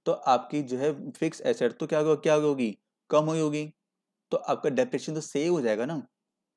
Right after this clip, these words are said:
सेव हो जाएगा। तो अब इसको क्या करें, डेप्रिसिएशन को एडजस्ट करेंगे, यानी कि ऐड बैक करेंगे, और वो किससे, डिमिनिशिंग मेथड से।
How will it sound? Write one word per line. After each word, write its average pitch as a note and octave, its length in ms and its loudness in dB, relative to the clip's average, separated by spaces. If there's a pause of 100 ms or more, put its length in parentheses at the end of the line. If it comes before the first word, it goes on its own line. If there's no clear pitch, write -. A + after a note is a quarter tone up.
(160)
सेव D#3+ 280 2
हो E3+ 100 2
जाएगा। D3 320 2 (380)
तो D#3+ 60 2
अब D#3 120 2
इसको E3+ 300 -2
क्या D#3 140 0
करें, E3+ 140 -2
डेप्रिसिएशन C3 380 -4
को - 140 -4
एडजस्ट B2 260 -2
करेंगे, D#3+ 240 2
यानी D#3 160 -2
कि E3 100 -4
ऐड D3 280 4
बैक C#3 120 2
करेंगे, G#2 360 -2 (420)
और C3 120 4
वो C3+ 80 -2
किससे, D3+ 280 -4
डिमिनिशिंग B2+ 420 -2
मेथड C3+ 200 -4
से। D3+ 180 -8